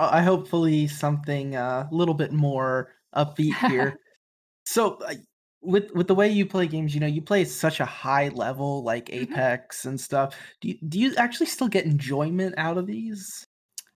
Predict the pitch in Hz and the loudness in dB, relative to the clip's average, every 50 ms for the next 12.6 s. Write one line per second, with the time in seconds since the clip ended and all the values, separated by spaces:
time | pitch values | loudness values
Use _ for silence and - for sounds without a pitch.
0 | _ _ _ _ _ _ _ 285 285 311 339 349 359 143 135 - 143 - - - | _ _ _ _ _ _ _ -4 0 2 4 4 4 4 2 0 -2 -4 -6 -12
1 | _ _ _ _ _ _ _ _ _ _ _ _ _ _ _ - 339 - - - | _ _ _ _ _ _ _ _ _ _ _ _ _ _ _ -4 -4 -4 -6 -4
2 | 440 440 415 359 - - - 240 220 233 226 254 254 262 247 - - 277 262 254 | -2 -2 -2 -2 -2 0 2 4 4 4 2 0 -2 -2 -4 -6 -6 -6 -6 -6
3 | 214 196 202 196 208 202 - 254 247 - - 262 269 269 277 285 277 - - - | -6 -6 -6 -6 -6 -8 -8 -8 -6 -6 -6 -6 -6 -6 -6 -8 -10 -12 -12 -8
4 | - 202 196 190 185 185 180 185 190 202 220 - - 214 208 202 196 - 208 196 | -4 -2 0 0 0 -2 -4 -8 -10 -12 -12 -10 -4 -2 -2 -2 -2 -2 -6 -6
5 | 196 - 190 190 - - - 202 190 - - 202 185 180 196 185 180 180 180 180 | -4 -4 -6 -6 -6 -8 -10 -10 -10 -10 -8 -8 -8 -8 -8 -8 -8 -8 -8 -8
6 | - 202 190 - - 196 190 202 202 196 - 220 214 214 220 220 220 226 - _ | -8 -10 -10 -8 -6 -6 -6 -6 -6 -8 -8 -8 -8 -8 -8 -10 -10 -12 -14 _
7 | _ _ _ _ _ _ _ _ _ - 208 196 190 180 180 180 180 180 180 180 | _ _ _ _ _ _ _ _ _ -10 -6 -6 -4 -6 -6 -8 -10 -10 -12 -12
8 | - _ _ - 226 226 220 202 233 233 247 262 240 226 226 220 226 214 208 220 | -14 _ _ -2 -2 0 0 -2 -4 -4 -4 -4 -4 -4 -4 -4 -6 -8 -8 -8
9 | 208 208 202 202 196 _ _ _ - 220 214 233 247 262 262 262 - - 254 262 | -6 -6 -8 -8 -10 _ _ _ -8 -6 -6 -6 -6 -8 -10 -10 -10 -10 -10 -8
10 | - 277 269 277 - - 285 285 277 - - - - _ 277 269 269 269 269 269 | -8 -10 -10 -10 -12 -12 -12 -12 -10 -12 -14 -18 -16 _ -12 -10 -8 -8 -8 -6
11 | 277 277 285 285 277 - _ _ _ _ _ _ _ _ _ _ _ - 208 202 | -6 -6 -6 -6 -8 -10 _ _ _ _ _ _ _ _ _ _ _ -4 -4 -4
12 | 196 202 202 196 190 185 190 - 80 80 80 - | -4 -4 -6 -8 -8 -8 -6 -6 -6 -6 -6 -8